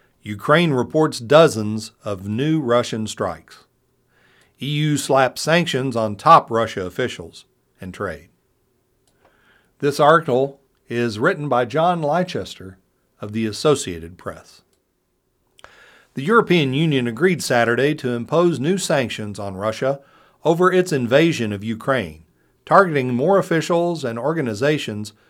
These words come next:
accused of supporting the war, spreading propaganda, or supplying drones,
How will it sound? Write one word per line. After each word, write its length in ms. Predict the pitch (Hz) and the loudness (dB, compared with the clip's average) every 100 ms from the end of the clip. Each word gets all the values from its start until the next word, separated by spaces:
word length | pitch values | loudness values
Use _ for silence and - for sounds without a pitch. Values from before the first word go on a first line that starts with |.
| _ - | _ -12
accused 440 | - 185 190 180 | -2 0 0 -2
of 120 | 139 | -4
supporting 480 | - - 175 147 110 | -4 -2 0 2 0
the 60 | 104 | -2
war, 420 | 127 107 82 - _ _ _ _ | 0 0 -4 -14 _ _ _ _
spreading 440 | - - 156 170 160 | -12 0 2 2 4
propaganda, 800 | 160 156 151 120 110 107 110 - _ _ - | 4 4 2 0 -2 -2 -6 -10 _ _ -2
or 220 | 147 160 | 2 2
supplying 640 | 151 147 - 160 156 139 113 | 2 -4 0 2 2 0 -2
drones, 720 | 120 123 95 85 95 - | 0 0 -2 -10 -20 -20